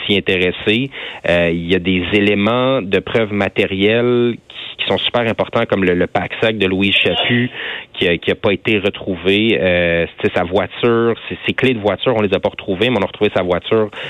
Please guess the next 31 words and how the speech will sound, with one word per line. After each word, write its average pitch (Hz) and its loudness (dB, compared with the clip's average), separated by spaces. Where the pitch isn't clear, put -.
à 85 -2
quelques 95 0
centaines 104 0
de 95 2
mètres 98 0
seulement 95 2
de, 87 2
de 85 0
son 87 0
corps. 113 0
Puis - 0
évidemment, 107 0
il 151 0
y 160 2
a - 0
toute - -2
l'histoire 123 0
de 107 2
Marie 95 0
Pinault 107 2
qui - -8
faisait 98 2
en 98 2
sorte 117 0
que 107 2
on 101 2
sait 143 0
que - -2
ça 101 2
a 92 0
changé 110 0